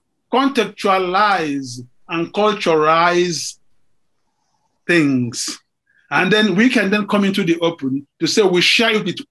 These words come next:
others. I, I would rather prefer the idea of diversity so much, you know, to decolonization.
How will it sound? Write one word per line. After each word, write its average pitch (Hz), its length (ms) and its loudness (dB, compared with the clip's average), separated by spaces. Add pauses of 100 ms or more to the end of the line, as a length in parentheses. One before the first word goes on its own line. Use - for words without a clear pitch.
(120)
others. 147 560 0 (280)
I, 185 80 2 (120)
I 254 120 2
would 175 260 0
rather 180 420 0
prefer 180 460 0
the 160 180 -4
idea 170 320 2
of 139 240 0
diversity 135 840 -2 (1040)
so 175 180 0
much, 156 520 0 (120)
you 165 100 2
know, 143 220 2
to 139 300 -2 (160)
decolonization. 131 1120 0